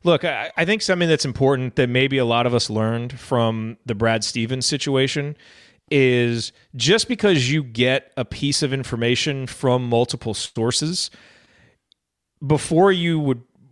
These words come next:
would put something like that out, and I don't, I don't think a lot of people, like, reported that something with Brad Stevens happened, but they kind of insinuated things. You really need to kind of track that down and make sure it's true and make sure you have it from different sources.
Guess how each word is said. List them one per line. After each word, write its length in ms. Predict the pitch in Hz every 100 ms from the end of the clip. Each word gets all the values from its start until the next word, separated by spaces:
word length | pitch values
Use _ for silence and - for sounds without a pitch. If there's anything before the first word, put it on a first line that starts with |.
| _
would 260 | 170 143 -
put 220 | - 214
something 320 | - 151 139
like 180 | 131 127
that 180 | 139 113
out, 220 | 117 90
and 100 | 120
I 60 | 139
don't, 260 | 160 143
I 60 | -
don't 100 | 196
think 140 | 208
a 60 | 151
lot 160 | 139 143
of 60 |
people, 200 | 147 127
like, 240 | 117 107 98
reported 720 | 104 - - 139 135 110 95
that 140 | 110
something 280 | - 123 123
with 140 | 113
Brad 240 | - 117 110
Stevens 320 | 127 110 98
happened, 500 | - 127 - 104 92
but 100 | 113
they 80 | 123
kind 240 | - 143 135
of 80 |
insinuated 760 | 113 101 - 151 113 98 92 87
things. 440 | 92 82 80 - _ _ - _ _ _ _
You 180 | - 170
really 260 | 170 214 233
need 200 | 185 170
to 180 | 143 123
kind 320 | - - 147
of 80 | 107
track 400 | - 156 156 -
that 220 | 131 117
down 220 | 123 139
and 120 | 120
make 140 | 123 127
sure 200 | - 127
it's 160 | -
true 380 | - - 143 98
and 80 | 95
make 140 | 123
sure 140 | - 156
you 120 | 117
have 280 | 139 131 123
it 120 | 117
from 140 | 117
different 320 | 104 127 113 -
sources. 520 | 117 123 156 160